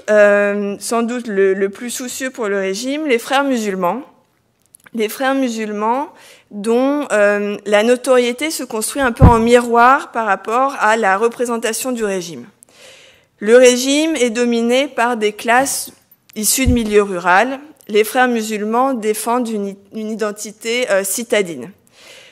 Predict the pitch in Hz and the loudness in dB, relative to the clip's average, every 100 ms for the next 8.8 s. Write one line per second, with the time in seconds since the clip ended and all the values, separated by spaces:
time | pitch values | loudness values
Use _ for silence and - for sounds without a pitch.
0 | _ - 220 240 262 254 269 285 311 320 | _ 0 4 6 6 2 -2 -2 -2 -4
1 | 247 240 226 226 - 247 220 214 214 208 | -6 -8 -6 -6 -6 -8 -4 -2 -2 -2
2 | 208 196 190 202 196 165 170 - 170 - | -2 -2 -4 -2 0 0 -6 -10 -10 -8
3 | 190 202 262 320 320 311 _ _ _ 190 | -6 -2 0 -2 -8 -18 _ _ _ -10
4 | 190 196 185 185 175 175 - 196 220 277 | -8 -6 -2 -2 -2 -6 -6 -4 -4 -4
5 | 349 - - - - 214 226 254 247 226 | -8 -20 -20 -20 -2 -2 0 0 2 0
6 | 214 208 208 226 269 240 214 - 220 233 | -4 -6 -2 -2 -2 -4 -6 -6 -6 -4
7 | - 233 240 214 190 185 190 - 196 208 | -6 -6 -6 -8 -8 -8 -8 -12 -10 -4
8 | 226 226 - 214 185 160 _ - | -4 -6 -10 -10 -8 -10 _ -20